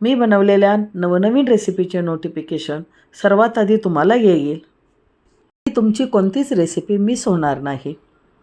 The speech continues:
व्हिडिओ पूर्णपणे पाहिल्याबद्दल धन्यवाद. पुन्हा भेटू अशाच नवीन टेस्टी आणि सोप्या रेसिपीमध्ये. तोपर्यंत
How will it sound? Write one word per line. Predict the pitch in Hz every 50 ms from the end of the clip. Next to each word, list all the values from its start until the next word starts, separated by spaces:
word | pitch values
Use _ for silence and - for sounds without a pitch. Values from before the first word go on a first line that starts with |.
| _ _ _ _ _ - _ _ -
व्हिडिओ | - 247 269 285 285 294 311
पूर्णपणे | 302 - 240 220 240 269 269 - 294 285 277
पाहिल्याबद्दल | 277 240 214 208 202 190 185 190 180 170 185 180 185 190 180
धन्यवाद. | 214 240 269 277 277 247 202 185 175 180 175 - _ _ _ _ _ _ _ _ _ _ _ _ _ _ _ _ -
पुन्हा | 247 226 262 302
भेटू | 311 262 269 247 254 - 233 233 226
अशाच | - - 226 - - 226 220 220 220 -
नवीन | 190 185 185 190 208 220 226 226
टेस्टी | 214 - 185 175 175 - - 220 196 147 160 180 - _ _ _ _ _ _ _ _
आणि | - 196 214 240
सोप्या | 233 - - 214 202 208 - - 294 285
रेसिपीमध्ये. | 262 240 208 - - 196 190 190 185 175 160 151 147 147 151 151 165 175 - _ _ _ _ _ -
तोपर्यंत | 233 240 269 269 269 214 185 175 160 160 156 -